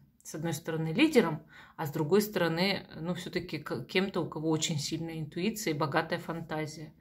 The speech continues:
креативность, может быть, э, что вы очень изобретательны,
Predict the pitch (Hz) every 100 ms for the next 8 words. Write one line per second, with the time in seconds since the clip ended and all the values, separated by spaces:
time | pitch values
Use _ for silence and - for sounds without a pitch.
0 | - - - 175 190 175 - 156 156 -
1 | 156 151 151 143 156 156 - _ - -
2 | - - 156 160 190 202 220 214 202 190
3 | 180 180 185 185 147 147 - 160 156 156